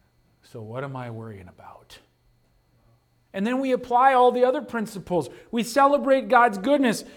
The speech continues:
We bring our cares to the Lord we, we, in prayer and supplication. We have a heart full of thankfulness to God. And I think about the right things in my life. And guess what? The peace of God that passes understanding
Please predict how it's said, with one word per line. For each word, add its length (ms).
We 140
bring 240
our 120
cares 460
to 140
the 100
Lord 500
we, 140
we, 220
in 160
prayer 400
and 100
supplication. 960
We 80
have 180
a 160
heart 380
full 220
of 140
thankfulness 760
to 160
God. 560
And 100
I 140
think 320
about 360
the 100
right 580
things 320
in 180
my 200
life. 440
And 160
guess 320
what? 640
The 100
peace 440
of 120
God 440
that 120
passes 460
understanding 840